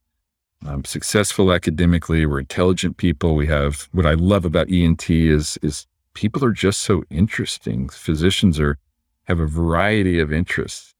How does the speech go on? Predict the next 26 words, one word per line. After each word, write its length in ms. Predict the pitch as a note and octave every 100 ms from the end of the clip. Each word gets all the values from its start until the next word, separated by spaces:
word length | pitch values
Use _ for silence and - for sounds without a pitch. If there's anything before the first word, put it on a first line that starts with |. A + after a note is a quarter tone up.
| _ _
And 180 | F#2+ F2+
so 480 | - G2 E2+ D#2+ D2+ - _ _
we 200 | G2 G#2
all 300 | G#2 D3+ E2+
really 320 | C2+ D2+ D2
are 120 | C#2+ C#2
capable 580 | - G#2 F2 D2 D2+
of 80 | C#2
thinking 560 | - - F#2 G2 F2 D#2
of 160 | C#2
better 260 | - D#2+ D#2
solutions, 720 | - D#2 D#2 G2 - C#2 C2+
like 240 | C2+ C#2
Ashley 420 | C2 D2 - - C2
said 260 | - D2
earlier, 400 | D2 F#2+ D#2 - _ _ _ _ _
and, 320 | - D#2+ D#2 D2
and 140 | D2+
thinking 400 | - G2+ - F2+
of 180 | D#2 D2+ D2+ _ _ -
better 260 | F#2 F2+
delivery 580 | D#2 D#2 F2 E2 D#2+ D2+
of, 220 | D2 D2 -
of 160 | C#2+
services 720 | - F2+ F2 E2 - B1 A#1+ D2+
or 280 | C#2+ C2+